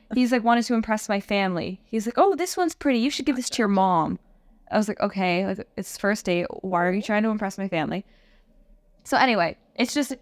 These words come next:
it's a little, like, it's fine, but it's, like, a little weird.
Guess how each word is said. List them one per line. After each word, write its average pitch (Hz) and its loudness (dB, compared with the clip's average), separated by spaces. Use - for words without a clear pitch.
it's 262 2
a 294 0
little, 302 0
like, 302 2
it's - -6
fine, 196 4
but 202 -4
it's, - -8
like, 226 -2
a 226 0
little 220 0
weird. 165 -4